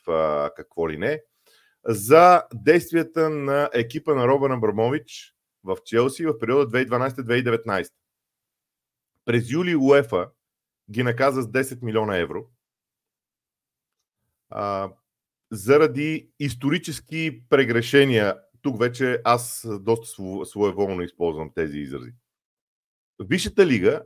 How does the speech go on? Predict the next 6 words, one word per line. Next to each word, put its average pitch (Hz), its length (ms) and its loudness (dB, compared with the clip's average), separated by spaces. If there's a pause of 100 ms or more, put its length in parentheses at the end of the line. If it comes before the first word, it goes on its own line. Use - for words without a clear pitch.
(160)
и 127 100 0
Футболната 170 540 -2
асоциация 92 800 -4 (420)
провеждат 151 640 4 (180)
разследване, 98 720 -4
което, 120 460 -2